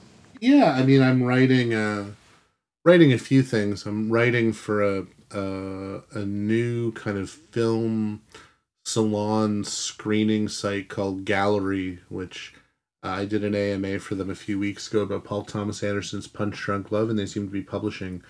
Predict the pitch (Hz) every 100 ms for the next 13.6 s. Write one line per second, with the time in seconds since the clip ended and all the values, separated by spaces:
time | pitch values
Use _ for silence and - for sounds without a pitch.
0 | - - _ _ - 113 - 107 107 104
1 | - 101 - 104 95 90 - 107 104 -
2 | 101 - 98 110 - 120 113 107 101 95
3 | - - - _ _ - 120 120 120 113
4 | - 123 120 117 - - 95 92 90 87
5 | - - 123 113 117 123 120 _ _ _
6 | _ _ - 110 101 95 98 95 95 107
7 | 107 - 110 113 113 98 92 - 107 -
8 | 101 101 95 104 98 98 120 139 98 92
9 | 92 87 87 - 101 98 92 - 90 87
10 | - - 87 104 92 92 92 92 87 -
11 | - _ _ 104 101 107 101 101 95 101
12 | - - 123 110 90 - 92 87 95 101
13 | 95 - 98 90 90